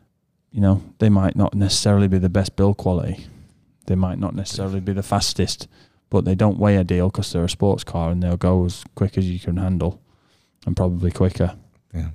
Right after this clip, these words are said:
Speaker 2: I'm looking at the cars they used to drive. Aston Martins, Audis. Uh, he was in an X J eleven or X J twelve. Sorry, he was driving one.
Speaker 1: X J twelve, yeah.
Speaker 2: Driving one of those. Uh, and there's a, there's a little Porsche in there somewhere,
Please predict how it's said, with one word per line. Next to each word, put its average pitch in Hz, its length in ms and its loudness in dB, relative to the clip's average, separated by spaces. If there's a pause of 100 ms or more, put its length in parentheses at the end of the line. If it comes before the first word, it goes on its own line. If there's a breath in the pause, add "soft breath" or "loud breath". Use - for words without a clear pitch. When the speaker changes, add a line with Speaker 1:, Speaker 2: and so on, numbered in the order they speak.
(520 soft breath)
Speaker 2:
I'm 101 140 2
looking 117 200 2
at 110 80 2
the 90 80 -8
cars 101 300 0
they 92 60 -2
used 92 180 -4
to - 40 -16
drive. 90 380 -4
Aston 107 360 -2
Martins, 92 520 -4 (1120)
Audis. 101 500 -2 (880)
Uh, 87 600 -6
he 90 260 -10
was 104 180 0
in 101 60 0
an 92 80 2
X 92 180 -2
J 90 160 -4
eleven 80 380 -8 (180)
or 95 120 0
X 104 240 -2
J 95 100 0
twelve. 82 360 -6
Sorry, 82 220 -6
he 90 80 -6
was 90 180 -6
driving 92 340 -4
one. 85 100 -6
Speaker 1:
X 87 180 -10
J - 0 -
twelve, - 20 -12
yeah. 85 200 -8 (180)
Speaker 2:
Driving 90 260 -4
one 82 120 -4
of 80 80 -8
those. 82 320 -8 (680 soft breath)
Uh, 95 60 -12
and 87 540 -4
there's 95 120 -2
a, 90 160 -8
there's 95 200 -8
a 95 40 -2
little 101 160 0
Porsche 101 360 -8
in 87 60 -2
there 85 120 -2
somewhere, 82 460 -8